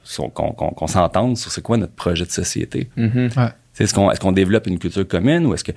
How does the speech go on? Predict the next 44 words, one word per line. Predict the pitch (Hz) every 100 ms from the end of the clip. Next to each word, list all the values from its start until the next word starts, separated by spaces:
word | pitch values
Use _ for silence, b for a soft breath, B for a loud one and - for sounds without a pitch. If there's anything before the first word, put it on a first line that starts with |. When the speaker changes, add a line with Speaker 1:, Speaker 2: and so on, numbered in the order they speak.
| B B
Speaker 1:
ou | 95
est-ce |
que | 104
chacun, | - 98 123 127 113 92
chacun | 92 101 123
pour | 110 90
soi, | - 123 127
mais | 95
qu'on | - 87
donne | 95 104
des, | 92
des, | 90
des, | 78 90
des | - 98
bonnes, | 90 92 101 95 B B B
des, | - 92
des | 90
bonnes, | 90 98 101
euh, | 87
conditions | 80 92 90 - 107
matérielles ? | 101 87 87 101 135 156 -
Est-ce | 85
que, | - - - -
ça, | - - 143
c'est, | - - - - -
je | - - -
pense | 98 92 -
pas | - 135 - _ -
que |
la | 82 -
science | - 92 101 73
peut | -
vraiment | 78 87 85 92
répondre | 87 80 90 87
à | 87
cette | -
question-là. | - - - 113
Speaker 2:
Ouais. | - 117 - _ 123
Speaker 3:
Mhm. | 113 117 B B B B
Speaker 2:
Avant | 135 131 196
qu'on | 214 139
rentre | 127 151 160
dans, | 120 117 113 110
euh, | 104 101 95 95 92 90